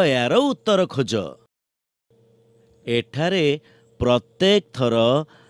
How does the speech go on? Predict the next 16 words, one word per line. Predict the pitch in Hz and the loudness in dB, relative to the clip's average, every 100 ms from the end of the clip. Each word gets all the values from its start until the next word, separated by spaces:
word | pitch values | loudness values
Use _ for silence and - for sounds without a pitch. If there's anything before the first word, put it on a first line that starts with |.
| _ - | _ -8
ଆଠରେ | 110 110 135 156 185 202 202 | -4 0 -2 -2 -4 -2 -2
ଗୁଣନ | 156 139 135 131 | -2 -2 0 -2
ହେଉଥିବା | 110 104 139 151 127 110 107 | -2 0 0 -2 -4 -4 -6
ସଂଖ୍ୟାରେ | - 107 110 98 - 156 147 107 104 113 185 - _ _ _ _ | -6 -8 -8 -10 -8 -2 -2 0 0 -2 -4 -10 _ _ _ _
ବର୍ଦ୍ଧିତ | 92 117 127 107 185 214 | -2 0 0 0 0 0
କ୍ରମରେ | 202 - 156 165 160 165 | -2 -2 -2 0 0 -2
ସେତିକି | - 139 110 - 202 - 190 | -2 -6 -6 -6 -6 -2 -2
ଅଙ୍କ | 147 127 113 117 170 - - - | 0 -4 -2 -2 -2 -8 -20 -8
ଲେଖାଯାଇଛି, | 226 240 214 - 135 127 113 107 104 - 107 120 160 226 _ _ _ - | 0 4 4 2 2 2 2 0 -4 -6 -4 -4 -6 -10 _ _ _ -12
ଯେତିକି | 95 147 - - 196 - 135 135 165 - - | -2 -2 -2 -8 -8 -4 -2 -2 -4 -12 -12
ସଂଖ୍ୟା | - 131 123 - 113 110 131 | -4 -2 -2 -4 -2 0 -2
ଗୁଣନ | 147 131 151 180 190 | -4 -4 -2 -2 -4
ପରେ | 135 131 120 135 247 _ - - | -4 -2 0 -2 -4 _ -20 -18
ଯୋଡ଼ି | 120 104 151 147 175 185 | -6 2 4 4 4 4
ହେଉଅଛି। | 135 123 110 107 - - 175 135 95 76 - _ _ _ _ _ _ _ _ _ _ _ _ _ _ _ _ _ _ - | 4 4 2 0 -4 -2 0 0 -2 -8 -18 _ _ _ _ _ _ _ _ _ _ _ _ _ _ _ _ _ _ -2
ଏବଂ | 139 139 127 | 0 2 0